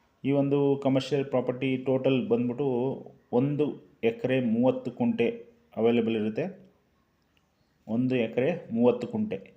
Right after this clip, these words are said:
ಹತ್ರ ಹತ್ರ ಎರಡು ಎಕರೆ ಅಂತಲೇ ಹೇಳ್ಬೋದು. So ಇಲ್ಲಿ ಒಂದು ಸ್ಕ್ವೇರ್ ಫೀಟ್‌ಗೆ, ಸ್ಕ್ವೇರ್ ಫೀಟ್ ಲೆಕ್ಕದಲ್ಲಿ ಇರ್ತಾ ಇರೋದು, ಕುಂಟೆ ಲೆಕ್ಕದಲ್ಲಲ್ಲ. ಒಂದು ಸ್ಕ್ವೇರ್ ಫೀಟ್‌ಗೆ ಹನ್ನೆರಡು ಸಾವಿರ ರೂಪಾಯಿ ಇದಕ್ಕೆ ಹೇಳ್ತಾ ಇದ್ದಾರೆ.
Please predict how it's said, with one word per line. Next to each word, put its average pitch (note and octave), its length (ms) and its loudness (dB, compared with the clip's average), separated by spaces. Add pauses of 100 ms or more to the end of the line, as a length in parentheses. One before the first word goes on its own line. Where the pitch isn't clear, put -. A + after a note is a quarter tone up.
(880)
ಹತ್ರ A2+ 220 -2
ಹತ್ರ A2+ 180 -2 (280)
ಎರಡು A#2 260 0
ಎಕರೆ A2+ 300 -2
ಅಂತಲೇ A2 240 -4
ಹೇಳ್ಬೋದು. G#2+ 600 -2 (720)
So C#3 80 -2 (300)
ಇಲ್ಲಿ D#3+ 480 -4 (720)
ಒಂದು D#3 260 0
ಸ್ಕ್ವೇರ್ C#3 320 0
ಫೀಟ್‌ಗೆ, A2 520 -4 (300)
ಸ್ಕ್ವೇರ್ C3 280 2
ಫೀಟ್ B2+ 180 -4
ಲೆಕ್ಕದಲ್ಲಿ A#2+ 380 2
ಇರ್ತಾ A2 180 -2
ಇರೋದು, A2 240 0 (680)
ಕುಂಟೆ C3 340 0
ಲೆಕ್ಕದಲ್ಲಲ್ಲ. G#2+ 520 -2 (420)
ಒಂದು D3 300 -2
ಸ್ಕ್ವೇರ್ A#2 360 -4
ಫೀಟ್‌ಗೆ A2+ 360 -6 (340)
ಹನ್ನೆರಡು C3 440 2
ಸಾವಿರ A2 260 0
ರೂಪಾಯಿ E3 300 -4 (140)
ಇದಕ್ಕೆ A2 300 -6 (100)
ಹೇಳ್ತಾ G#2+ 300 0
ಇದ್ದಾರೆ. G#2 220 -2